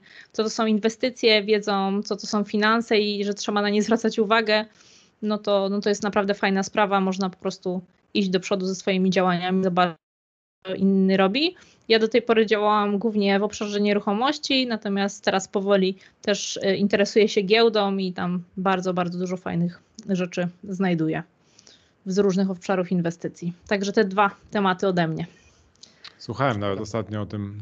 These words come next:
Speaker 2: o tym, e, klanie, e, bo Szafrański był u, em, Zaprojektuj swoje życie. E,
Speaker 1: Mhm. Tak, też słuchałam tego podcastu. Tam se-, se-, setny odcinek.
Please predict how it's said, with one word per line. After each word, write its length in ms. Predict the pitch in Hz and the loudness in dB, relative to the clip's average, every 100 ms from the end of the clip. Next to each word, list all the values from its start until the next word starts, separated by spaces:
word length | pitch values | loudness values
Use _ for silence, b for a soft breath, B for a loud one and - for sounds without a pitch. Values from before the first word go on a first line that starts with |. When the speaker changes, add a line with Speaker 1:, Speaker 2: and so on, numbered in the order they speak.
| 131 | -14
Speaker 2:
o 100 | 113 | -14
tym, 380 | 92 107 104 104 | -10 -8 -6 -6
e, 460 | 107 104 104 104 101 | -6 -4 -4 -6 -6
klanie, 360 | 113 104 104 113 | -4 -2 -2 -4
e, 760 | 113 _ _ - 104 98 98 | -8 _ _ -14 -12 -10 -10
bo 420 | 98 104 104 101 | -8 -4 -4 -4
Szafrański 580 | 107 107 110 104 - 113 | -8 -6 -6 -6 -8 -8
był 340 | 107 110 113 - | -4 -2 -4 -4
u, 480 | 107 107 110 110 107 _ B B B B B _ | -2 0 0 -2 -4 _ B B B B B _
em, 1700 | 107 104 104 104 104 104 107 104 104 104 104 104 104 104 104 104 - _ _ _ _ _ _ _ - - - | -6 -2 0 0 0 0 2 2 2 4 4 4 4 4 2 0 -6 _ _ _ _ _ _ _ -12 -12 -6
Zaprojektuj 440 | 107 107 120 - 107 | -4 2 0 0 -4
swoje 240 | 120 113 | 0 2
życie. 280 | 110 110 87 87 _ _ - | 2 -2 -6 -10 _ _ -12
E, 40 | |
Speaker 1:
Mhm. 520 | 98 95 - 302 95 - - | -8 -6 -2 -2 -4 -10 -6
Tak, 180 | 190 180 | -6 -4
też 200 | - 214 | -4 -6
słuchałam 320 | - 196 185 | -6 -4 -4
tego 180 | 180 180 | -4 -6
podcastu. 540 | 175 - 185 - 185 190 | -10 -8 -10 -8 -10 -8
Tam 160 | 208 196 | -8 -8
se-, 200 | - 220 | -10 -10
se-, 220 | - - | -12 -2
setny 320 | 226 - 208 | -2 0 -2
odcinek. 440 | 202 190 175 175 | -2 -2 -2 -4